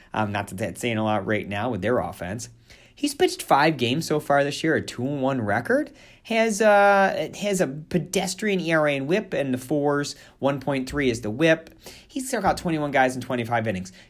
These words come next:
You're gonna say to me, "Is Matt Harvey an ad?" I'm gonna say to you,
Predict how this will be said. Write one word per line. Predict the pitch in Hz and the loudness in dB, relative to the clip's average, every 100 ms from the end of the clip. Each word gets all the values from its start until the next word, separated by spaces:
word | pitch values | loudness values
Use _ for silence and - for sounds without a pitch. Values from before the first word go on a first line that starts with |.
| - | 0
You're | 196 | 2
gonna | 247 240 | 2 0
say | - 196 175 | 0 2 4
to | 165 | 2
me, | 160 156 151 156 - - | 2 0 -2 -8 -10 -6
"Is | 127 | -4
Matt | 113 131 151 | -2 -2 -2
Harvey | - 139 131 127 | 2 4 4 4
an | 110 | 2
ad?" | 90 - - - _ 127 | -4 -8 -14 -20 _ 2
I'm | 160 180 | 6 6
gonna | 190 185 | 6 4
say | 190 175 | 4 4
to | 165 | 4
you, | 175 196 208 208 | 4 6 6 2